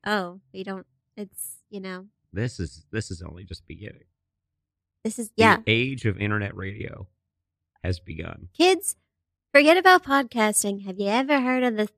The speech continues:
Speaker 1: thing called radio?
Speaker 2: <laughs> Yeah.
Speaker 1: The truckers are listening to this at every glory hole a-,
Speaker 2: <laughs>
Speaker 1: along the Route sixty-six.
Speaker 2: The kids are like, "They're listening to what?"
Speaker 1: <laughs>
Speaker 2: The truckers.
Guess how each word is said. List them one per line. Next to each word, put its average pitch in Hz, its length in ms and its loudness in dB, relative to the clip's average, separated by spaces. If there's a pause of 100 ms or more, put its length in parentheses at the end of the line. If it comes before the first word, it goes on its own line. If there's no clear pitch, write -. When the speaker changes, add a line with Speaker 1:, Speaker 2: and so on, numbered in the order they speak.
(120)
Speaker 1:
thing 220 300 2
called 202 380 6
radio? 294 1200 6
Speaker 2:
<laughs> 127 100 -6
Yeah. 95 260 -4 (440)
Speaker 1:
The 233 80 4
truckers 311 640 6
are 254 380 8
listening 247 360 0
to 254 100 2
this 247 240 2
at 208 140 4
every 226 300 6
glory 220 380 2
hole 214 500 6 (720)
a-, 220 100 6 (300)
Speaker 2:
<laughs> - 280 6
Speaker 1:
along 233 720 8 (800)
the 180 320 6
Route 202 320 4
sixty-six. 269 1080 2
Speaker 2:
The 180 120 4
kids 196 260 4
are 202 80 0
like, 185 300 4 (300)
"They're 254 160 10
listening 269 380 6
to 240 100 8
what?" 311 720 8 (360)
Speaker 1:
<laughs> - 0 -
Speaker 2:
The 311 640 6
truckers. 277 720 4